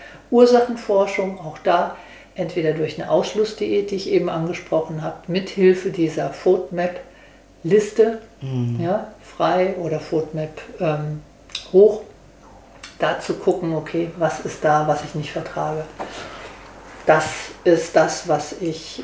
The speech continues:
Speaker 1: was ich sehe. Aber das Thema Darm, das Thema Mikrobiom, das wird noch viel größer, als im Moment schon ist,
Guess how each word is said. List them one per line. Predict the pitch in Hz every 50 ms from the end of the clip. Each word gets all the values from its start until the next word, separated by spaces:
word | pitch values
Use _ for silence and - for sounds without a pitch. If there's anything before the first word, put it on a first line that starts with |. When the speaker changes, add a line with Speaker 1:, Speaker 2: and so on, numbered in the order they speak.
| -
Speaker 1:
was | - 151 - -
ich | - - -
sehe. | - - 156 156 156 151 175
Aber | 180 196 208 208
das | 202 190 - -
Thema | - - 220 208 214 208 202 196
Darm, | 185 - - 180 160 180 190 208 220 226 220 220 214
das | - 175 170 - - - -
Thema | - - 180 180 175 175 175 175
Mikrobiom, | 180 180 202 208 - - - - 202 202 196 190 185 185 185 180 185 180 185 185
das | 175 165 160 165 - 185
wird | 180 180 180 175
noch | 170 165 165
viel | - - 196 175
größer, | - - - 165 165 160 - 165 160
als | 156 156 156 - -
im | 175
Moment | 160 160 156 156 156 156
schon | - - 165 156
ist, | 208 214 254 - -